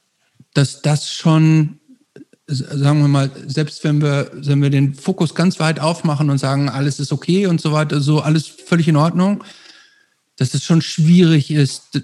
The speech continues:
dass, ähm, äh, selbst wenn ich nicht irgendwas finden muss, dass dieses, dass eine nicht zuordma-, zuord-, also dass das mental zu verarbeiten, dass ich sage, mich kann man jetzt nicht so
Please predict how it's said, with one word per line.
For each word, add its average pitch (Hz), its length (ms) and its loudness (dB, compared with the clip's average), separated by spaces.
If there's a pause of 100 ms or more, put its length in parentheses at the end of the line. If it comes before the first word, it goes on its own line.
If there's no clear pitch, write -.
(120)
dass, - 360 -2 (280)
ähm, 131 520 2
äh, 139 300 -8
selbst 156 280 0
wenn 151 100 4
ich - 240 -2 (1040)
nicht - 440 0
irgendwas 147 440 -2
finden 139 320 0
muss, 170 440 0
dass - 440 -4 (640)
dieses, 143 600 0 (680)
dass 143 200 -4
eine 143 220 4
nicht 165 640 2
zuordma-, 147 880 -4 (300)
zuord-, 147 560 -4 (260)
also 143 220 0
dass 139 260 2
das - 280 0
mental 151 400 2
zu - 100 -2
verarbeiten, 156 640 2
dass 139 220 2
ich 147 80 -2
sage, 139 300 2
mich 147 220 2
kann 160 140 0
man 156 120 4
jetzt 156 180 2
nicht 190 160 2
so 147 240 4